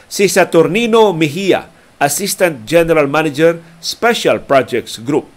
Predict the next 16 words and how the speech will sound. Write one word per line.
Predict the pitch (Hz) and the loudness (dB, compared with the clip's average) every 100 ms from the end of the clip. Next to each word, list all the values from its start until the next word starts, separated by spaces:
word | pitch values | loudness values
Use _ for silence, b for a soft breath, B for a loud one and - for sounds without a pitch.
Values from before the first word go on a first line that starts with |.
| _ b b b | _ b b b
Si | - 170 151 | -4 2 2
Attorney | 135 196 220 220 220 185 - _ - - _ _ - B B B - - | 4 4 4 4 -2 -4 -10 _ -20 -20 _ _ -20 B B B -20 -18
Jennifer | 117 170 170 160 160 175 208 233 220 B | -2 2 2 0 2 4 4 2 -2 B
Santiago | B - 147 - 190 208 180 202 - | B 0 0 0 4 4 4 0 0
Lumbang, | 151 139 127 131 143 73 67 b b b 135 | 2 0 2 2 2 -2 -18 b b b -6
Assistant | 135 - 196 196 170 117 | -4 -6 -4 -2 -2 -2
General | 131 180 170 160 | 2 2 4 2
Manager, | 143 156 139 156 185 b b - | 0 -2 -2 -4 -4 b b -4
Asset | 202 233 - 160 - 147 | 0 0 0 -2 -4 -4
Management | 143 131 - 113 95 | -2 -4 -8 -12 -10
Group. | 113 147 - _ _ b b b b | -2 -2 -4 _ _ b b b b
Og | 170 165 | 0 0
si | - 131 | -2 -2
Joyce | 101 170 214 240 214 - - | 0 2 4 2 -4 -8 -4
Ann | 170 180 196 190 - _ - | 2 2 2 -4 -20 _ 0
Alimun, | 165 147 151 131 | 2 2 0 -4